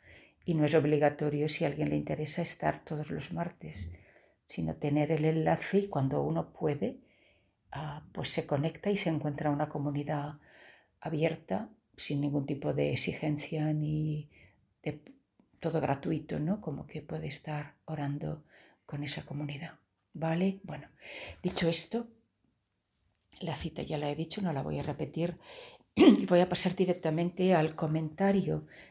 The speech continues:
del texto que hemos leído hoy. Precioso, como todos, en la palabra de Dios, pero este tiene, tiene un punto que es muy importante. En, en la Biblia, en la traducción que yo tengo,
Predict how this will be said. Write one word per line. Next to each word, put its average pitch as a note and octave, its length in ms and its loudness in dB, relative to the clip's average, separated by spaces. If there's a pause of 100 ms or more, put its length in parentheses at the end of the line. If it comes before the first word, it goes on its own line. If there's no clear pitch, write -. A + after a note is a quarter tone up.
(100)
del D3 320 4
texto - 580 0 (240)
que E3 140 0
hemos D3+ 240 4
leído D3+ 540 2
hoy. D#3 360 -4 (200)
Precioso, E3+ 800 0 (460)
como C#3+ 300 -2
todos, C#3+ 600 2 (340)
en E3 160 -4
la D3+ 120 4
palabra D3 340 8
de C#3 160 4
Dios, D3+ 200 2
pero D3 200 -2
este D3+ 260 -4
tiene, D3 600 0 (640)
tiene E3+ 200 2
un G3+ 200 4
punto D#3 400 0
que D#3+ 100 -8
es D3+ 80 -6
muy D3 160 -2
importante. D3 800 -8 (1300)
En, D#3+ 460 -2
en D#3+ 160 -2
la D#3 200 6
Biblia, F#3+ 320 6
en E3 80 4
la D#3 80 4
traducción D3+ 580 4
que F#3 140 2
yo D#3+ 180 0
tengo, F3+ 560 -2